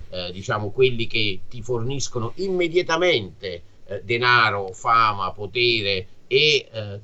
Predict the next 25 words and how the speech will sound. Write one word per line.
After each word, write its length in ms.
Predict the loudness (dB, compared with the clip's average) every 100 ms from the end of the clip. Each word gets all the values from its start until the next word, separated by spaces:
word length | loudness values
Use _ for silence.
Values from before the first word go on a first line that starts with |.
| -14
ti 120 | -8
circondano 1080 | -6 -6 -6 6 8 8 6 0 0 0 -4
di, 500 | -4 -4 -4 -8 -10 _ _
eh, 320 | -4 -2 -2 -6 -10
come 180 | -8 -4
dire, 320 | -2 -2 -4 -12 -16
una 280 | -10 0 2
solidarietà 1000 | 6 4 4 2 2 2 0 4 4 4
che 120 | -2
ti 120 | -4 -2
appare 420 | 2 4 4 4
in 120 | -2
quel 160 | -2 -2
momento 840 | 0 0 0 -2 -4 0 0 -2 _ -4
la 140 | -2
cosa 260 | 0 0 0
migliore 400 | -2 2 4 4
che 100 | 0
ti 120 | -4
possa 340 | -6 -6 -8
capitare, 720 | -8 -8 -4 0 2 0 -4 -16 _ _
eh, 320 | -6 -4 -2 -4
e 460 | -4 -2 -4 -6
invece 440 | -8 -6 -8 -6 -6
poi 360 | -6 -6 -8